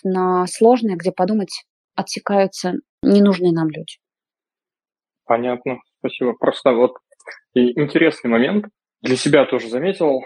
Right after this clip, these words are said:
Speaker 2: Ну, мы, коллеги мои там из консалтинга, товарищи, говорят, что странно не давать тестовые задания на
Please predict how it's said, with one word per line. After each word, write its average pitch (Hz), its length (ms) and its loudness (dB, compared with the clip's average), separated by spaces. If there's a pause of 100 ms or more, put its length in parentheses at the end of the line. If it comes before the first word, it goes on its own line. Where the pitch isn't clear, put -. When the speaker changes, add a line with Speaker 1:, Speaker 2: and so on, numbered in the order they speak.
(240)
Speaker 2:
Ну, 156 120 -2
мы, 143 360 -6 (300)
коллеги 151 360 -2
мои 120 280 -4 (160)
там 113 180 -12
из 120 240 -6 (140)
консалтинга, 113 840 0 (360)
товарищи, 107 500 2
говорят, 110 340 0
что - 220 -6
странно 104 380 -2
не 101 80 -6
давать 104 240 0
тестовые 107 380 -8
задания 104 500 0
на 101 400 -4